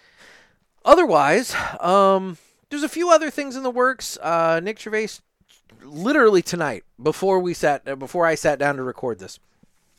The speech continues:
uh, I did a little test with, uh, Nick on a different streaming, uh, platform instead of, uh, Zoom. And, uh,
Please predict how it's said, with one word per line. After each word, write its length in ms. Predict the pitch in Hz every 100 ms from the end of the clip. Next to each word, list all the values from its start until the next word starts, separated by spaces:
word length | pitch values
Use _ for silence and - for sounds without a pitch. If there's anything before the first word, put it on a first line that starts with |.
| _ - -
uh, 380 | 110 110 110 110
I 80 | 123
did 180 | 127 127
a 60 |
little 180 | 120 123
test 480 | - 156 131 - - _ _ _ _ _ _
with, 480 | 123 120 117 - -
uh, 340 | 117 104 104
Nick 360 | 107 123 120 -
on 200 | - 120
a 240 | 113 104 104
different 420 | 139 135 127 113
streaming, 720 | - - 139 139 135 117 104 - _ _ _ _
uh, 360 | - 110 101 95
platform 760 | - 117 110 92 - 110 104
instead 360 | 104 101 - 120
of, 240 | 107 92
uh, 300 | 104 95 95 73
Zoom. 420 | 98 123 143 110 90 _ _ _ _ -
And, 480 | 117 113 110 107
uh, 320 | 107 101 95